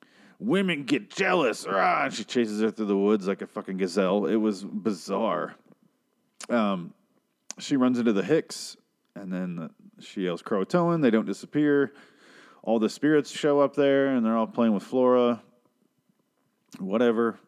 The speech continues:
I, I, she's just dancing around. She has a blindfold on, and then Elias is shot by a ton of arrows, like, in the fucking, all over the place. I was like, "Oh, well, they brought him in and then immediately killed him." That was fun.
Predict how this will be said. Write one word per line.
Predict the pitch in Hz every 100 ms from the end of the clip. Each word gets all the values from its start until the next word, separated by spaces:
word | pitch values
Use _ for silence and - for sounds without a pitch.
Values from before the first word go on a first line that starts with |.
| _
I, | 101 104
I, | 64 92 87
she's | - - 104
just | 101 -
dancing | 104 101 104
around. | 107 104
She |
has | 98
a | 82
blindfold | 95 95 98 95
on, | 98 98
and | 90 95
then | 95 92 - _ - - - -
Elias | 104 104 107 110 117
is |
shot | - 117 101
by | 98 98
a |
ton | 92 113 98
of | 95
arrows, | 120 127 127 123 120 98
like, | 87
in | 98
the | 85
fucking, | - - 107 87 85 - -
all | 127 123
over | 104
the | 90
place. | 90 80 - - - _ -
I | 104
was | 92
like, | 95
"Oh, | 156 131
well, | 120 131 113 - _ -
they | 101
brought | - 110 95
him | 127 127
in | 101 98
and | 87
then | 98
immediately | 98 95 98 98 85 92
killed | 104 95 107
him." | 113
That | 117
was | 87
fun. | - 95 101